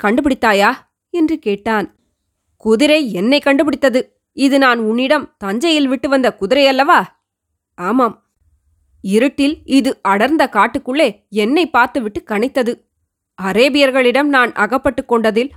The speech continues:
ஒரு விஷயம் தெரிந்து கொண்டேன் அமுதா. குதிரைகளை வெறும் காலோடு ஓடச் செய்வது பாவம். குளம்புக்கு அடியில் இரும்பு கவசம் அடித்து ஓட்ட வேண்டும்.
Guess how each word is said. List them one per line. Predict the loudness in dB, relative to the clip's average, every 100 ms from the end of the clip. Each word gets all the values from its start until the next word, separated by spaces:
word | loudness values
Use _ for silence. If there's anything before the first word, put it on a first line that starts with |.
| -18
ஒரு | -8 -2 0
விஷயம் | 0 0 2 2
தெரிந்து | 2 0 2
கொண்டேன் | 2 2 2
அமுதா. | 2 2 0 -2 _ _ _
குதிரைகளை | -12 -2 2 2 2 0
வெறும் | -2 -4 -2 0
காலோடு | 2 2 2 0 0
ஓடச் | 0 0 -2
செய்வது | -4 -4 -6
பாவம். | -2 0 0 -2 -8 _ _ _ _
குளம்புக்கு | -4 0 0 -2 -2 0
அடியில் | 0 0 0 -2 -4
இரும்பு | -6 -2 0 0
கவசம் | 0 -2 0 0
அடித்து | 0 -2 -4 0
ஓட்ட | 0 0 0
வேண்டும். | 0 0 -2